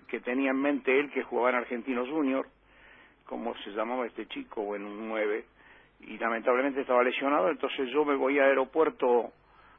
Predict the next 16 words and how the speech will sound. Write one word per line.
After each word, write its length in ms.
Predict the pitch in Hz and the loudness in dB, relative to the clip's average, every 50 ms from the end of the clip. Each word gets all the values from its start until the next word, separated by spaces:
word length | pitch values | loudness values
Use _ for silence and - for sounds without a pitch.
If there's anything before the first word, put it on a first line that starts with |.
| _ _ _ | _ _ _
de, 580 | - 123 117 120 113 113 107 107 104 104 104 107 _ 107 101 92 92 87 90 - - _ _ _ _ _ _ - - - - - - - - - - - | -18 -10 -6 -4 -4 -2 -2 -4 -6 -8 -10 -12 _ -20 -20 -20 -20 -20 -20 -20 -20 _ _ _ _ _ _ -20 -20 -20 -20 -20 -20 -20 -20 -20 -18 -12
de 80 | - 101 | -10 -10
acá 180 | 113 - 139 131 | -6 -2 0 2
de 120 | 123 117 | 2 4
Aeroparque, 640 | 123 123 127 - - 180 185 185 - - 220 226 208 - _ _ - _ _ _ _ _ - | 4 4 4 4 4 4 4 4 0 -2 -4 -4 -4 -10 _ _ -20 _ _ _ _ _ -10
y 80 | 127 | -6
llegaba 320 | 117 113 123 131 143 147 147 | 0 2 4 6 8 8 8
la 100 | 139 135 | 8 8
delegación 500 | 135 127 127 127 131 127 - 156 156 147 | 6 6 6 4 4 4 2 2 2 4
de 100 | 139 151 | 4 4
River, 380 | 165 190 202 175 160 175 196 - - - - - - - - - - - _ _ - | 4 6 6 6 6 4 2 0 -6 -18 -20 -20 -20 -20 -20 -20 -20 -20 _ _ -12
y 100 | 151 156 | -6 -4
yo 100 | 220 233 | -2 0
me 80 | 226 220 - | 0 0 -2
acordé, 520 | - 202 - 185 202 226 226 190 135 107 - - _ - | -2 0 2 2 4 4 4 4 4 2 -2 -8 _ -4
porque 460 | 127 123 117 - - 147 143 151 - | -4 -4 -4 -4 -4 -2 -2 -2 -4